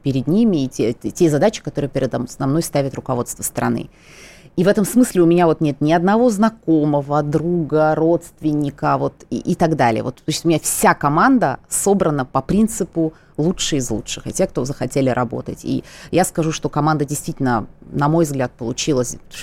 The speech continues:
пользуясь моментом, действительно низкий поклон ребятам. А, двадцать четыре на семь, мы же одно из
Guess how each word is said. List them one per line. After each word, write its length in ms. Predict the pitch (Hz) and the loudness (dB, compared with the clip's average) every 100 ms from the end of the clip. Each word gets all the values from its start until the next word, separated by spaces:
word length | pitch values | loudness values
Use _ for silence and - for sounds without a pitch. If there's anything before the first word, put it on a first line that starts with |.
| - | -4
пользуясь 380 | 147 127 123 - | -2 0 -2 -2
моментом, 640 | 135 156 180 139 123 - 87 | -2 0 -2 -2 -6 -4 -6
действительно 320 | - 170 143 | -2 -2 2
низкий 300 | 131 123 135 | 0 0 -6
поклон 380 | - 127 156 190 | -6 -2 0 2
ребятам. 480 | 160 123 117 - - - - - - - | 0 -2 -4 -6 -12 -14 -20 -20 -6 -2
А, 380 | - - - - | -2 -4 -6 -10
двадцать 320 | - 139 - | -4 -4 -4
четыре 320 | - - 143 120 | -6 -4 -2 -2
на 120 | 123 | 0
семь, 180 | 220 185 | 0 0
мы 100 | 131 | 0
же 240 | 135 107 - - _ - - | -2 -4 -8 -20 _ -10 -6
одно 240 | - 143 | 0 0
из 320 | 120 - - | 0 -4 -12